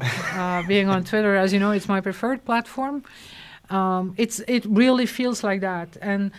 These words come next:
Speaker 2: it's, it's almost like, um, I watched this documentary about Pamela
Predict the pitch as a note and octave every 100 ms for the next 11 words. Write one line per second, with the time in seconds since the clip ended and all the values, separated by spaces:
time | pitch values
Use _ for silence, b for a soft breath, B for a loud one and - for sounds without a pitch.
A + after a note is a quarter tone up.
0 | B B - A3+ A3+ G#3+ A#3 - C#4 D4+
1 | C#4 - A3 A3 A3 A3 - _ B B
2 | B _ _ _ E3+ G3 G3 - A3+ A#3+
3 | B3 A#3 - G#3+ G3 - E3 G3 - F3+
4 | F#3 G3+ - G3 F3+ F3 - F#3 F#3 F3+
5 | - G3+ G3